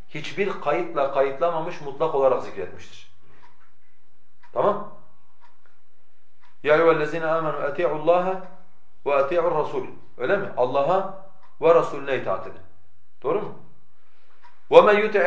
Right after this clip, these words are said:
الرَّسُولَ فَقَدْ اَتَعَ اللّٰهِ. Resul'e itaat eden Allah Azze ve Celle'ye itaat etmiştir.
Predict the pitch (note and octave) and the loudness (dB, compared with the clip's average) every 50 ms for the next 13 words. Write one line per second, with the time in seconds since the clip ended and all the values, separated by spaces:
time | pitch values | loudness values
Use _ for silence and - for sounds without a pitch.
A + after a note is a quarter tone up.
0 | F#3 F3+ F3 F3 - F#3+ G3 G3 G3 G3+ G3 G3+ - - - - - F3 F3+ E3+ | 4 6 4 4 6 6 6 8 8 6 4 4 -2 -6 -6 -4 -2 2 2 2
1 | E3 - - - - F3 D#3 D#3 E3+ F#3 F#3+ F3 - - - - - - - - | 2 2 0 0 2 2 4 4 4 2 2 0 0 -2 -6 -8 -8 -8 -8 -8
2 | - - - - - - - - - - - - C3+ C#3+ C#3 - D#3+ F3 E3+ D#3+ | -8 -8 -8 -8 -8 -8 -8 -8 -8 -8 -4 0 0 0 0 2 2 2 2 4
3 | D#3+ D#3+ D3+ D#3+ D#3 D3+ C#3 D#3+ F3 - - - - - - - - - - - | 4 4 4 4 4 0 -2 -2 -2 -4 -4 -8 -8 -8 -8 -8 -8 -8 -8 -8
4 | - - - - - - - - B2+ C3 D3 D#3+ E3 E3+ D#3+ D3+ D3 D3 C#3+ C#3+ | -8 -8 -8 -8 -8 -6 -2 0 2 6 8 10 10 8 8 4 2 2 2 0
5 | D3+ D3 C#3 C3+ C3 A#2+ B2 A#2+ G#2 G2+ G2+ G2 G2 F#2+ G2 - - - - - | 0 -2 0 0 0 0 0 -2 -2 -2 -4 -6 -6 -6 -8 -8 -8 -8 -8 -8